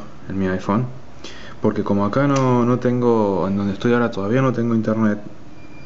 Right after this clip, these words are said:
eh, no he podido, este, hacerlo acá al jailbreak justamente porque necesito internet. Eh, así que de hecho yo ya lo tengo hecho el jailbreak y anda de lo más bien. Vamos a verlo cómo se hace con Red Snow.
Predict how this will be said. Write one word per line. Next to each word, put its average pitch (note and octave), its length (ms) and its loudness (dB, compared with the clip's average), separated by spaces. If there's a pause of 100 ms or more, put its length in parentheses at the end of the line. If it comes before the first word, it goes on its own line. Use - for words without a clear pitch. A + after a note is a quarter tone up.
(500)
eh, F#2+ 200 2
no G#2+ 140 6
he - 20 4
podido, G#2 720 2 (420)
este, F#2+ 360 -2
hacerlo G2+ 480 0
acá A2 260 2
al F2+ 300 -4
jailbreak G#2+ 420 2
justamente A2 460 0
porque F#2+ 200 -2
necesito F#2+ 380 -2
internet. G2 400 2 (800)
Eh, F#2 420 -2 (600)
así A2 220 0
que A2+ 80 2
de A#2+ 80 6
hecho B2 100 0
yo - 120 -4
ya A#2 100 0
lo A2 100 4
tengo A2 220 4
hecho G2+ 180 -2
el E2+ 60 -8
jailbreak A#2+ 500 0
y G2 240 0
anda G2+ 460 2 (520)
de G2+ 80 2
lo G2+ 100 4
más A2 160 4
bien. F2+ 240 -4 (1000)
Vamos A#2+ 300 2
a - 20 2
verlo C3 300 4
cómo B2 160 2
se B2+ 100 0
hace C3+ 220 2
con A2+ 280 4
Red A#2+ 200 2
Snow. C3 480 0